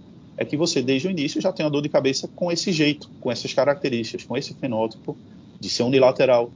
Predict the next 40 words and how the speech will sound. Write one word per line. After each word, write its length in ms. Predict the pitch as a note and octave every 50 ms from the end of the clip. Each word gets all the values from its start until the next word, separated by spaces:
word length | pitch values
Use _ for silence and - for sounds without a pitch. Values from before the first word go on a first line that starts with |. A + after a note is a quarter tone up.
| - A#2
de 80 | G#2+
ser 180 | F#2+ - G#2+ -
pulsátil, 680 | - - D3 C3 - - - G#2+ G2 F#2+ - - - -
de 120 | G2+ G#2
ser 200 | G2+ - A#2 A2
de 80 | G#2 A2
maior 300 | G#2+ A2 G#2+ A2+ B2 B2+
intensidade. 720 | A#2+ A#2+ - G#2 F#2+ - - C3+ A#2 G#2+ G2+ G2 F#2 - - - - - - - - - -
Ela 160 | G2 G#2 G#2+
vai 140 | A2 A#2+ A2
piorar 520 | - - E3 E3+ D#3+ C#3 A#2 C3 D3+ D3
com 100 | - C3
esforço 400 | A#2+ - - C3 A#2+ - - A2+
físico. 680 | - - - A2 A2+ B2 A#2+ A2+ A2+ A2 - A2+ - - - - - - -
Então, 120 | - C3
imagina 360 | B2 B2 B2+ A#2 A2 B2+ C#3
que 80 | C3 -
ela 140 | C#3+ C#3+ C3+
tá 140 | - C3+ C3
levinha 360 | C3+ C3+ A#2 G#2 A#2+ B2+ B2
ali, 140 | A#2 B2 A#2+
você 220 | B2+ B2 - A#2+
sobe 300 | - - C3+ C3 B2+ C3
uma 80 | B2+ B2
escada 500 | - - - - B2+ C3+ B2+ A#2 G#2 G#2
ou 80 | G2+
tenta 240 | - B2+ A#2 - -
fazer 220 | - B2 A2+ -
uma 60 | A#2+ A#2
atividade 380 | - B2 A2+ A2+ A#2 A2+ A#2
física. 460 | - - - A2+ G2+ - - - - - - - - _ -
Ela 180 | A2 G#2 G2+
tem 140 | G2+ - A#2+
essa 280 | A#2 - - A#2+ - - - -
grave 400 | A#2+ G#2+ G#2+ A#2 B2 B2+ A#2 B2
piora 380 | - - A#2+ G#2 G#2+ A#2 A2 G#2
com 100 | - G#2+
a 20 |
atividade 400 | - - A2 G#2 G2+ G2+ G2+ A2
física 460 | - - A#2 A2 A2+ - - - -